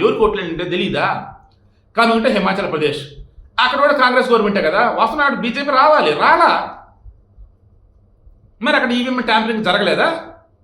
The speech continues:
జరగలేదు, ఎందుకంటే వాళ్ళు గెలిచారు కదా. So ఇదే దరిద్రం అండి,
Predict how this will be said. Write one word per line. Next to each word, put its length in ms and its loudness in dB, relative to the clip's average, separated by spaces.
జరగలేదు, 380 2
ఎందుకంటే 260 0
వాళ్ళు 160 2
గెలిచారు 280 0
కదా. 160 0
So 60 -2
ఇదే 220 2
దరిద్రం 400 0
అండి, 220 -8